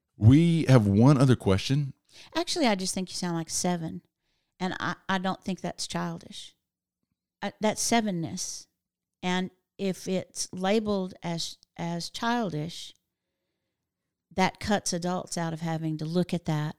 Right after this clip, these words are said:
Speaker 2: and really listen, listen to that. And I, I think most sevens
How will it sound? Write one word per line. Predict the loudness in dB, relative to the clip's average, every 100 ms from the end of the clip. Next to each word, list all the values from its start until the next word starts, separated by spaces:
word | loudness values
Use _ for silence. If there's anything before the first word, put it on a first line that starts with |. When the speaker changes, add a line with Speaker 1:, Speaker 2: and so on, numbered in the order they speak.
| -2
Speaker 2:
and | 0
really | 0 0
listen, | -2 -2 -4 -4 -8 _ _ -4
listen | -2 -2 -2
to | -4
that. | -6 -8 -10 -6
And | -6
I, | -6 -12 _ _ _ _ _ _ _
I | 2 6 6 4 -2
think | -2 0 2
most | 2 2 0 -2
sevens | -2 0 -2 -2 -6 -12